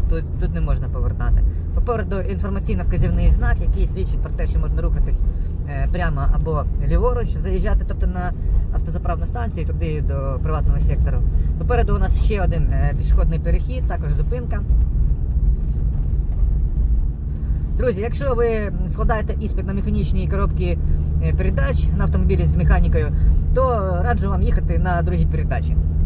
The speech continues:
Це якраз буде десь відповідати швидкості двадцять-тридцять кілометрів на годину, іноді сорок. І це буде нормальна швидкість, як для, е, іспиту. Е, також,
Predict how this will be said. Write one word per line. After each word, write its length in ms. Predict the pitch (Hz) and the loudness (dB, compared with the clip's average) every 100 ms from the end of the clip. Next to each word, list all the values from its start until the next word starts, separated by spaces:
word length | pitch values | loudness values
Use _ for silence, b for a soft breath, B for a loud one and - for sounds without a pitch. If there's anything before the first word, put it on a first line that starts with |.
| - - - | 2 2 0
Це 60 | 160 | 0
якраз 220 | 233 214 | 0 0
буде 180 | 190 175 | 0 0
десь 180 | 156 165 | 0 0
відповідати 520 | 160 151 180 175 - | 2 2 2 2 0
швидкості 400 | 170 - - - | 0 0 0 0
двадцять-тридцять 540 | 175 190 160 175 160 | -2 -2 -2 -2 -2
кілометрів 340 | 160 156 156 - | -2 -2 -2 -2
на 80 | |
годину, 300 | - - 180 | 0 0 0
іноді 260 | 165 143 - | -2 -2 -2
сорок. 260 | - - - B B B - - | -4 -4 -4 B B B -2 -2
І 80 | |
це 140 | - - | -2 -2
буде 180 | - 156 | -2 -2
нормальна 360 | 165 180 151 | -2 -2 -2
швидкість, 460 | - - - 143 139 | -4 -4 -4 -4 -2
як 180 | 151 - | -2 -2
для, 240 | 147 143 B B B - | -2 -2 B B B -4
е, 360 | 131 131 131 123 - - - - - | -4 -2 -2 -2 -4 -4 -4 -4 -2
іспиту. 380 | - - - - - - - - - - - - - - - - - - - - | 0 0 4 4 4 0 -2 -4 -4 -4 -2 0 0 0 0 -2 -6 -6 -4 -4
Е, 140 | 143 - | -4 -4
також, 260 | - 202 | -4 0